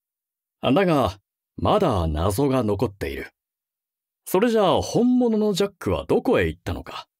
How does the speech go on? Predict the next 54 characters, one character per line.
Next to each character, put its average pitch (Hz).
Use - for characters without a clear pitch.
い 254
つ 214
ジ 160
ャ -
ッ 160
ク -
と 135
僕 147
と 156
が 123
入 92
れ 131
替 135
わ 127
っ 107
た 73
の 64
か。 -
君 76
は 78
そ -
れ 87
を 87
知 -
り 101
た 104
い 87
だ 73
ろ 113
う？ 127
僕 208
は 95
こ -
の 202
洞 180
窟 165
に 156
は、 -
き -
っ -
と 110
陸 98
上 185
へ 185
の 131
抜 101
け 190
道 202
が 185
あ 175
る 147
と 208
思 98
っ 95